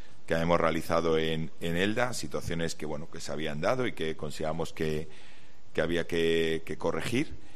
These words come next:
Y, pero como todas las semanas, lo que hacemos todas, todas las semanas.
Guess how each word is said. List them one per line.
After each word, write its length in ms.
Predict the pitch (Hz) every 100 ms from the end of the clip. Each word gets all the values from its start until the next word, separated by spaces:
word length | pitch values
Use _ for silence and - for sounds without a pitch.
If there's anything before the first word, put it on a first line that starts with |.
| - - - -
Y, 460 | 98 87 80 80 78
pero 220 | - 76
como 220 | 78 76
todas 160 | 71 87
las 100 | 78
semanas, 400 | 80 95 120 -
lo 120 | 73
que 60 | 71
hacemos 320 | - 85 80
todas, 500 | - 76 71 67 69
todas 120 | 78
las 80 | 69
semanas. 340 | - 87 -